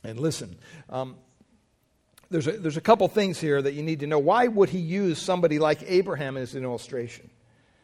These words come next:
Uh, I think, first of all, he understood that Abraham would show the eternal truth of righteousness by grace through faith.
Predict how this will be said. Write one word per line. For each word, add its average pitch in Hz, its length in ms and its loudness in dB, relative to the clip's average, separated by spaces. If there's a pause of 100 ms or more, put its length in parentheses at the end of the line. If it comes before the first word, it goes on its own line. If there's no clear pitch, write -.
(680)
Uh, 127 200 -12
I 165 80 4
think, 190 200 0
first 247 240 4
of 208 60 -4
all, 175 140 8
he 180 100 2
understood 180 400 0
that 165 80 -2
Abraham 170 440 2
would 143 140 -2
show 156 680 6 (400)
the 175 200 -2
eternal 190 380 -4
truth 190 420 -4 (120)
of 175 500 4 (800)
righteousness 160 640 2
by 135 200 -2
grace 123 480 -4 (340)
through 135 200 -8
faith. - 460 -10